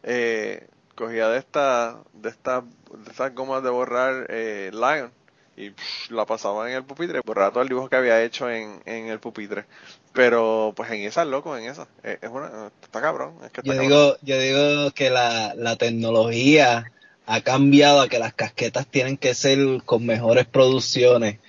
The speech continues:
Speaker 1: Sí.
Speaker 2: Porque antes, antes hasta imaginándose uno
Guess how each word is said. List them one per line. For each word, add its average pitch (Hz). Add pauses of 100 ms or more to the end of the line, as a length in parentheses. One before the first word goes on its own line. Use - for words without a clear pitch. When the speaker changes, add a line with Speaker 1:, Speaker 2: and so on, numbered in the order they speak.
(280)
Speaker 1:
Sí. -
Speaker 2:
Porque 117
antes, 143
antes 143
hasta 147 (120)
imaginándose 151
uno 180